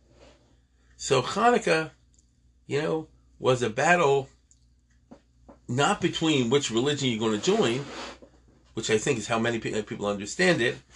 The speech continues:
but which definition of Judaism is going to prevail. 'Cause I'll say it again, they did not say that, you know, uh, we're completely switching over,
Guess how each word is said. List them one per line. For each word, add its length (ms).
but 200
which 320
definition 520
of 120
Judaism 500
is 100
going 200
to 100
prevail. 460
'Cause 160
I'll 100
say 160
it 60
again, 420
they 120
did 220
not 240
say 500
that, 220
you 120
know, 320
uh, 420
we're 120
completely 580
switching 460
over, 400